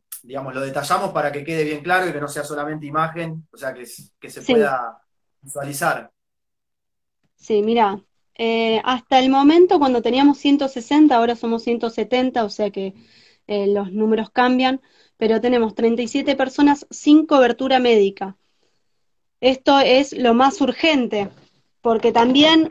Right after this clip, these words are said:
Speaker 2: hoy justamente estábamos hablando en el grupo, eh, de pedir una cobertura médica estando ya en el, en, en otro país, eh, el costo es otro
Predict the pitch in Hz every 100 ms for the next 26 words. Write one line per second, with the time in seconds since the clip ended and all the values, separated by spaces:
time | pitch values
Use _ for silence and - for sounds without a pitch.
0 | - 254 277 285 285 - 277 285 262 269
1 | 269 254 262 262 254 262 277 294 - 240
2 | 247 - - - - _ _ - 208 202
3 | 202 202 214 208 202 _ 247 247 311 330
4 | 285 247 233 240 285 285 277 277 277 269
5 | 254 247 196 - 269 277 277 269 254 -
6 | - - 247 247 247 - 220 208 208 202
7 | 202 196 196 208 196 196 202 208 226 262
8 | 247 247 254 269 269 - _ _ _ _
9 | _ - 208 208 202 202 208 - 277 262
10 | - 262 254 226 220 - 277 277 269 262
11 | 277 302